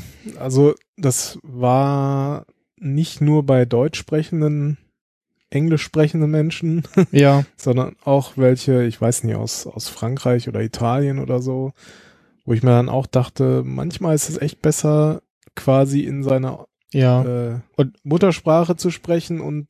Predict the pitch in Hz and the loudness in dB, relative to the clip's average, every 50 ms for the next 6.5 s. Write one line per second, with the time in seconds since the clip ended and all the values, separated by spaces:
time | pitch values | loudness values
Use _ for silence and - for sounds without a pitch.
0 | _ _ 147 139 127 120 117 117 117 117 - 135 131 135 135 - - - - 139 | _ _ 2 2 4 4 4 4 4 2 2 0 -2 -2 -2 -4 -8 -4 -2 0
1 | 139 139 - 143 131 - - 147 147 143 139 - - - 156 - 139 123 123 120 | 0 0 -2 -4 -6 -4 -2 0 0 0 -2 -4 -10 -18 -18 -14 -8 -6 -6 -4
2 | 123 135 - - - 113 - - 110 104 139 127 123 123 123 123 117 123 117 113 | -4 -6 -8 -6 -10 -10 -8 -8 -2 0 2 4 6 6 6 4 4 4 2 2
3 | 117 117 113 - - 117 117 117 - 117 - - 120 - 120 113 - - 110 - | 2 2 0 -2 -2 -2 -2 0 -2 -4 -4 -4 -4 -2 -4 -4 -4 -6 -6 -4
4 | - 110 113 113 - _ - 113 113 110 110 110 - - - 113 117 113 110 110 | 0 0 0 0 0 _ -2 0 0 0 0 -2 -2 0 0 2 4 4 4 4
5 | 107 - - 120 113 110 - - 120 117 - - 120 113 113 117 113 107 117 - | 2 0 -2 -2 -2 -2 -2 -2 -2 -2 0 2 2 2 4 4 4 4 2 0
6 | 120 117 - 117 110 110 107 107 113 | -2 -2 0 0 0 2 0 -2 -4